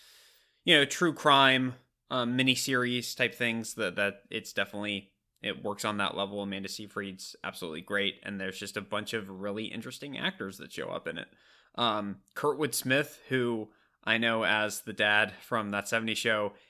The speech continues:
and Clarence Boddicker from RoboCop, the greatest villain in all of movie history. Um, he <laughs> shows up, and he's absolutely wonderful. Um, yeah, just very well acted, and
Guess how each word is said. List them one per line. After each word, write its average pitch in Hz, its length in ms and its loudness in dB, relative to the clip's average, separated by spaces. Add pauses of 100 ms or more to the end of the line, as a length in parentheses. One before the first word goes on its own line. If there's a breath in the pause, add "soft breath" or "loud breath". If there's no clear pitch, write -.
(160 soft breath)
and 104 400 0 (240)
Clarence 101 300 -2
Boddicker 117 600 2
from 101 340 -4
RoboCop, 107 560 0 (340 soft breath)
the 110 80 -8
greatest 110 340 0
villain 104 400 -2 (140)
in 113 120 -4
all 107 180 0
of 101 120 -8
movie 104 220 -6
history. 147 460 -4 (220 soft breath)
Um, 107 280 -4
he 147 120 0
<laughs> - 0 -
shows 160 400 4
up, 143 380 4
and 123 160 0
he's 123 220 0
absolutely 110 640 -4 (100)
wonderful. 123 680 -2 (420 soft breath)
Um, 110 440 -2 (720)
yeah, 147 140 8
just 120 220 0
very 147 180 8
well 123 300 6
acted, 95 420 2
and 90 260 -8